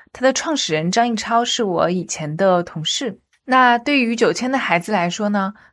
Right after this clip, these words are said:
高考这件事情是挺困难的，因为政策的原因，这些学生都没有办法在上海注册参加中考，所以更加不用说高考了。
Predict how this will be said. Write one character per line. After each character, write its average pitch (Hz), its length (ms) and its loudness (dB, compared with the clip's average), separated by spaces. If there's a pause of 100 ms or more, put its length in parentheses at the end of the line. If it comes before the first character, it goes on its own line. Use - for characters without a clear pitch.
高 349 160 4
考 349 220 0
这 208 120 -4
件 208 160 -2
事 214 140 -4
情 190 300 -4
是 - 160 -4
挺 - 240 -10
困 254 260 -2
难 123 240 -4
的， - 200 -8 (340)
因 226 160 0
为 226 180 4
政 262 180 0
策 240 140 0
的 185 100 2
原 165 320 0
因， 226 240 0 (240)
这 262 120 -4
些 247 240 0
学 185 180 -2
生 226 300 0
都 269 120 4
没 214 140 4
有 226 140 6
办 220 260 2
法 - 300 -2 (200)
在 190 280 0
上 240 200 -4
海 147 220 -4
注 180 220 -10
册 - 280 -4
参 - 200 -6
加 180 120 -2
中 202 240 -2
考， - 300 -2 (300)
所 220 160 2
以 202 160 0
更 240 200 0
加 226 240 2
不 208 120 -4
用 196 180 0
说 220 540 0
高 262 180 2
考 - 280 -4
了。 - 180 -12